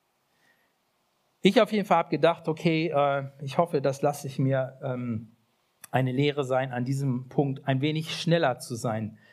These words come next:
ein bisschen schneller, ich würde tatsächlich sagen, den Impulsen des Heiligen Geistes zu folgen.“ Denn wisst ihr, der Heilige Geist,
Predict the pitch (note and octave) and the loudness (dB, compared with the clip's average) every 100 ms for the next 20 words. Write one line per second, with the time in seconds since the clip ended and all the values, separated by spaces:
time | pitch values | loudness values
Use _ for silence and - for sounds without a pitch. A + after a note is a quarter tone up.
0 | - _ C#3 C#3 E3 D#3+ D3+ C#3+ C#3 - | -20 _ -2 0 0 -2 -4 -4 -6 -12
1 | _ - - D#3+ G#3+ F3+ D3 D#3 - D#3 | _ -8 2 4 4 2 0 -2 -4 0
2 | G3+ F#3 - E3+ F#3 G3 G3 C#3 D#3 E3+ | 2 2 0 -2 0 -2 -2 0 2 2
3 | D#3+ D#3 D3+ C#3 - F#3+ F#3 C3+ D3 D3+ | 0 -4 -2 -4 2 2 2 0 -2 -4
4 | - - - D3 - D#3+ D#3+ D#3 D3+ C#3 | -8 -14 -6 -4 -2 0 0 0 0 0
5 | D3+ E3 - C3+ C3+ C3 C3 C3 C3+ C#3 | 0 -2 -12 -10 -8 -2 -2 -2 -2 -2
6 | G#3 - D3+ - - D3 F#3 A3 F3+ C#3+ | -2 -2 -4 -4 -4 0 0 0 -2 -2
7 | C#3 F3+ D#3+ F3+ - | 2 2 2 -2 -6